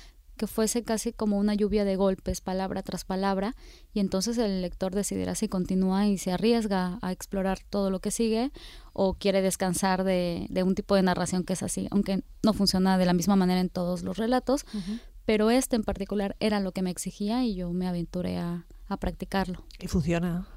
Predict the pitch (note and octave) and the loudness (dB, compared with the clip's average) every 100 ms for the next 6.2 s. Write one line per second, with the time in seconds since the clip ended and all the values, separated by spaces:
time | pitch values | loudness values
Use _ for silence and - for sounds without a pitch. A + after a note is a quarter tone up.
0 | - - G#3+ F3 F#3+ G#3+ A3 F#3+ F#3 F3+ | -20 0 2 6 4 4 2 2 2 2
1 | F#3 F3 G#3 G#3 - F#3 E3+ F#3+ G#3+ B3 | 2 2 0 2 2 2 4 2 2 2
2 | B3 F#3+ G3+ G3 F3 - G#3 B3+ - - | 2 2 2 0 0 0 2 2 0 -4
3 | - - D3+ G#3 F3 F#3 F#3 F3+ F#3 A3 | -8 -4 -2 0 0 0 0 2 2 0
4 | D#4 - - F#3 E3+ D3 G3 G#3+ G3 G#3+ | -2 -2 -2 0 2 2 2 0 0 0
5 | G3 E3+ - F3 - B3 G#3 E3+ F3 E3+ | 0 0 0 -2 -2 -2 2 0 2 0
6 | E3 | 0